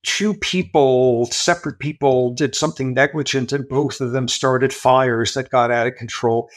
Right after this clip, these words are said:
And the fires happened to converge together and burn down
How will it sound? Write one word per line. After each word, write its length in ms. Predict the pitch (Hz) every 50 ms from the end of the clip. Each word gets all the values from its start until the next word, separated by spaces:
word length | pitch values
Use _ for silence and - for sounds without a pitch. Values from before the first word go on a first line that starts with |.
| - - -
And 160 | - 123 120
the 40 | 123
fires 520 | 113 - - 143 147 156 147 139 143 135 -
happened 420 | - - 131 131 131 - 135 120
to 140 | - - 123
converge 640 | - - 131 131 120 - 131 135 135 135 131 - -
together 440 | 131 113 117 120 123 107 120 117 113
and 180 | 113 117 104
burn 320 | 95 120 117 120 120 117 113
down 720 | 107 113 110 110 110 107 107 110 107 107 107 107 113